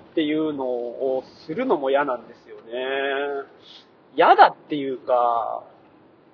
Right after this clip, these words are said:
なん、なんて言えばいいんだろうな。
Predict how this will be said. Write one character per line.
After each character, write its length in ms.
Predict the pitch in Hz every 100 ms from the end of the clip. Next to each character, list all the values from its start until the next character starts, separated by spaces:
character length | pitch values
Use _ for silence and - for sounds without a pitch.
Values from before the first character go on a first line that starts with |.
| _ _ _ _ _ _ _ _ _ _ _ _ _ -
な 220 | 185 226 240
ん、 80 | - -
な 200 | 208 294
ん 20 |
て 120 | 285
言 40 | 175
え 20 |
ば 60 |
い 40 | 156
い 20 |
ん 40 |
だ 60 | 139
ろ 120 | 131
う 20 |
な。 500 | 131 131 131 127 127